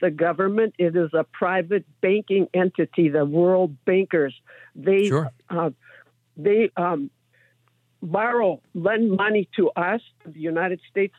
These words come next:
Speaker 1: and to countries around the world, and then they charge usury, which is interest at their discretion. So, um, they are telling we the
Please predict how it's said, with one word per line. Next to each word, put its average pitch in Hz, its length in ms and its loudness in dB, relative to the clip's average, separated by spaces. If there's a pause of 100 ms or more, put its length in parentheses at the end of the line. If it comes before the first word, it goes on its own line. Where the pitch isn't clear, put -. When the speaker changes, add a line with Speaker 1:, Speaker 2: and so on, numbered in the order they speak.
Speaker 1:
and 170 280 -2
to 170 100 0
countries 202 560 -4
around 165 380 -2
the 170 100 2
world, 165 640 0 (480)
and 160 200 -2
then 190 300 0
they 175 180 2 (140)
charge 190 300 -2
usury, 170 1000 0
which 175 220 -6
is 151 160 0 (180)
interest 226 600 -2 (100)
at 165 180 -2 (120)
their 202 160 0
discretion. 180 960 -4 (500)
So, 165 340 -2
um, 151 320 -4
they 196 460 0
are 190 140 -2
telling 196 500 -2
we 202 300 -2
the - 240 -4